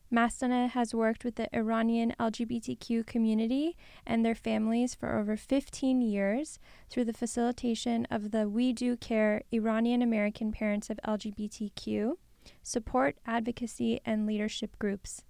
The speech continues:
In twenty sixteen, Mastaneh was honored with the J Q International Inspiration Award for bringing the Persian L G B T Q community into the forefront, while giving a voice and support to Persian parents of L G B T Q children. So thank you so much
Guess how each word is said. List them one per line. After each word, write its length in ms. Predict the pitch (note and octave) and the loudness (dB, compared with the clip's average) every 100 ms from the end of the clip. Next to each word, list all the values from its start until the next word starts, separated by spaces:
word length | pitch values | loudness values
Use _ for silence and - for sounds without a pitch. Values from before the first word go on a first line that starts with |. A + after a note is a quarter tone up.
| - - - - - | -20 -20 -20 -20 -4
In 120 | A#3+ | -2
twenty 300 | A#3+ C4 C4 | 0 0 0
sixteen, 580 | B3+ A#3+ - - C4+ C#4 | 0 -8 -8 -4 0 2
Mastaneh 540 | A#3+ A3+ - A#3+ A#3+ | 2 0 -2 -2 0
was 160 | A#3 A3 - | -2 -4 -2
honored 360 | A3+ A#3+ C4 | 0 2 0
with 120 | B3+ | 0
the 100 | A#3 | -2
J 240 | A3 A3+ A3 | -4 -2 -2
Q 220 | - A#3+ | -2 -4
International 720 | - A3+ A3 G#3+ A3 A3+ A3 | -2 0 0 -2 -2 -2 -2
Inspiration 680 | - A3 - A3+ A#3 - C4+ | 0 -4 -4 -2 -2 -2 -2
Award 380 | C4+ C#4+ D4 - - - - | 0 0 0 -4 -14 -18 -6
for 140 | B3 | -2
bringing 400 | A3 B3+ B3+ C4 | 0 2 2 2
the 60 | A#3+ | 0
Persian 600 | - A#3 A#3 B3 B3+ B3+ - | -2 0 0 2 2 0 0
L 140 | A#3 | -2
G 120 | A#3 | -2
B 160 | B3 B3 | -2 -2
T 160 | - B3 | -4 -6
Q 220 | A#3+ A#3 | -4 -4
community 640 | - A3+ A3+ A3 A3 A3 - - - | -2 0 2 2 2 0 -4 -14 -6
into 260 | A#3+ A#3 A#3 | -2 0 -2
the 80 | A3 | -6
forefront, 580 | - A3 G#3+ G#3+ A#3 - - - | -2 -2 -2 -4 -6 -10 -20 -8
while 220 | - A3+ A3+ | 2 4 4
giving 320 | A#3+ A#3 A#3 | 2 2 2
a 40 | |
voice 440 | G#3 A#3 C#4 D#4+ C4 | 0 0 0 0 -2
and 180 | A#3 | -2
support 400 | A3 G#3+ A#3+ A#3 | -2 -4 -2 -2
to 80 | - | -2
Persian 380 | - B3 A#3+ C4 | -2 0 2 0
parents 400 | B3 A3 A3 A3 | 0 2 2 0
of 120 | A3+ - | -6 -2
L 100 | G#3+ | -2
G 140 | A3 | -2
B 160 | G#3+ G#3+ | -4 -4
T 140 | A3+ | -6
Q 360 | A3 A3+ G#3 G#3+ | -6 -2 -2 -2
children. 480 | - G#3 G3 - A3 | -6 -6 -6 -8 -8
So 200 | - A3 | -8 -6
thank 260 | - A#3+ | -2 -2
you 80 | B3+ | -2
so 300 | A#3+ - C#4 | -4 -2 0
much 380 | C#4 C4+ C4+ | 2 0 -2